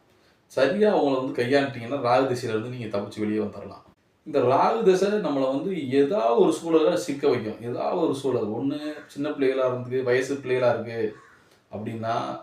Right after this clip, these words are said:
ஏதாவது ஒரு தகாத உறவுகள்ல சிக்க வைக்கும். இல்ல அப்படின்னா, ஏதாவது வீண் வ-, வம்பு சண்டைகள்ல கொண்டு போய் விட்டுரும். இந்த மாதிரியான கோளாறுகளெல்லாம் கொடுத்துக்கிட்டே இருக்கும் இந்த ராகு திசை. அப்ப இந்த ராகு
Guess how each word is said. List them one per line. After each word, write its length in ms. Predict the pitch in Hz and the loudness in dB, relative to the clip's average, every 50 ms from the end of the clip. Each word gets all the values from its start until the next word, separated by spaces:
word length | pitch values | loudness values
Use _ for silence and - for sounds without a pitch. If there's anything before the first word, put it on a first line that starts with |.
| - 117 113 | -14 -12 -8
ஏதாவது 260 | 107 120 165 160 156 151 | -4 -2 -2 0 2 2
ஒரு 60 | 143 135 131 | 0 0 0
தகாத 300 | 120 120 123 127 131 135 127 | 0 2 2 2 2 2 0
உறவுகள்ல 400 | 123 123 131 131 131 120 110 107 - - | 2 2 0 0 0 0 -2 -4 -6 -8
சிக்க 140 | 107 - 107 98 | -8 -6 -6 -6
வைக்கும். 280 | 95 92 98 101 - - _ - - 117 135 143 | -6 -8 -12 -14 -16 -16 _ -18 -10 -6 -4 -2
இல்ல 140 | 160 160 156 151 147 143 | 0 0 0 2 2 2
அப்படின்னா, 380 | 123 117 123 123 120 131 139 165 185 - - - _ _ _ _ _ _ - - | 0 0 -2 -4 -4 -4 -4 -6 -8 -10 -16 -20 _ _ _ _ _ _ -8 -6
ஏதாவது 340 | 127 131 143 160 160 165 160 - | -4 -2 0 0 0 -2 -2 -2
வீண் 240 | 165 185 190 180 160 - - 117 120 | -2 -2 -2 -2 -4 -8 -8 -6 -2
வ-, 120 | 123 123 120 117 | 0 0 0 0
வம்பு 240 | 120 - - 175 170 | -2 -4 -4 -2 -2
சண்டைகள்ல 520 | 151 139 127 127 120 113 110 107 104 104 104 | 0 2 2 2 0 0 -2 -2 -2 -4 -6
கொண்டு 160 | 110 110 110 | -6 -6 -6
போய் 160 | 113 110 107 | -4 -4 -4
விட்டுரும். 340 | 101 92 92 98 98 95 - - - _ - - _ _ _ _ _ - 151 | -6 -6 -8 -10 -12 -12 -12 -16 -20 _ -20 -20 _ _ _ _ _ -12 -10
இந்த 120 | 165 185 214 208 202 | -6 -4 -2 -2 -2
மாதிரியான 400 | 208 208 202 196 190 180 160 147 139 - | -2 -2 -2 -2 0 0 -2 -2 -2 -2
கோளாறுகளெல்லாம் 720 | 180 202 214 202 196 175 160 151 151 156 156 165 160 - | -2 0 2 0 0 0 -2 -2 -2 -2 -2 -4 -6 -8
கொடுத்துக்கிட்டே 420 | - 139 135 135 135 135 139 143 139 | -10 -10 -10 -10 -6 2 6 6 6
இருக்கும் 240 | 131 123 139 143 143 135 | 6 6 0 -2 0 0
இந்த 160 | 120 107 107 | 0 0 2
ராகு 260 | 107 107 110 110 104 104 | 2 0 0 -2 -6 -6
திசை. 200 | 104 - 87 - - - _ _ _ _ _ _ _ _ _ _ _ _ - | -6 -8 -10 -12 -12 -18 _ _ _ _ _ _ _ _ _ _ _ _ -12
அப்ப 140 | - 123 - 202 185 | -10 -4 0 0 2
இந்த 120 | 156 139 123 120 123 | 2 2 2 4 4
ராகு 240 | 131 160 - 208 202 | 4 4 4 6 4